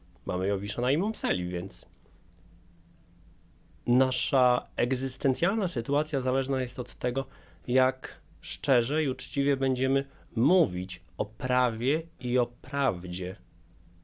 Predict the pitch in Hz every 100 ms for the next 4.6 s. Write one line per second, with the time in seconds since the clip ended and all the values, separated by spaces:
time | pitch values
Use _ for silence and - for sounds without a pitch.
0 | - - - 113 110 107 107 - 120 120
1 | 113 110 107 107 104 - - 95 85 87
2 | - - - - - - - - - -
3 | - - - - - - 151 214 160 85
4 | 98 87 87 - 92 107